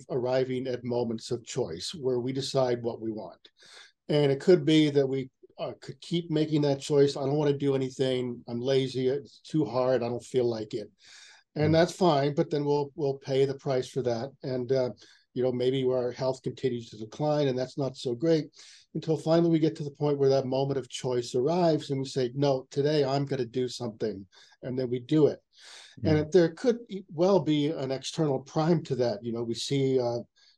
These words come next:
Speaker 1: T V show about somebody who cha-, turned her life around and lost three hundred pounds. And Chris might say, "Yes, I, I can do that." Um, but that doesn't mean that his choice is determined by that. That's simply an influence on his choice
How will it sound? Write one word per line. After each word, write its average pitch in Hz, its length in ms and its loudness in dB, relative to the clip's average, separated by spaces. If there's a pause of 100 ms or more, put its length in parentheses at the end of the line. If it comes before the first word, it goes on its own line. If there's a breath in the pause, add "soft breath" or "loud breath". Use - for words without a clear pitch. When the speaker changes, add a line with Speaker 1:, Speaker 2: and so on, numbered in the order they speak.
Speaker 1:
T 147 160 -4
V 139 140 0
show 139 240 2
about 127 200 0
somebody 127 300 0
who 127 380 -2 (260 soft breath)
cha-, 160 220 -2
turned 151 260 -2
her 139 100 6
life 131 280 2
around 123 220 -2
and 113 80 -4
lost 120 300 -2
three 127 120 -4
hundred 123 240 -4
pounds. 131 420 0
And 113 120 -18
Chris 127 220 -4
might 123 200 -6
say, 127 180 0
"Yes, 165 580 2
I, 117 200 -10
I 120 40 -8
can 139 180 -4
do 175 160 8
that." 131 200 0 (600 loud breath)
Um, 127 200 -2
but 147 160 -4
that 160 180 2
doesn't 143 280 2
mean 143 220 2
that 123 220 -4
his 147 380 -6
choice 139 360 0
is 117 100 -12
determined 147 600 -4
by 117 180 -2
that. 110 300 -4
That's 143 340 -4
simply 143 400 -2
an 110 80 -4
influence 160 960 -2 (440 soft breath)
on 139 180 0
his 135 260 2
choice 120 580 -2